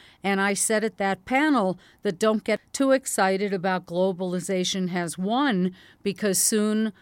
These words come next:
you might be hearing populism and socialism are back.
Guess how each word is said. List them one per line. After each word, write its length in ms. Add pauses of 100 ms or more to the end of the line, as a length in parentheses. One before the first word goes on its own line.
(200)
you 120
might 300
be 160
hearing 560 (160)
populism 840
and 160
socialism 760
are 100
back. 540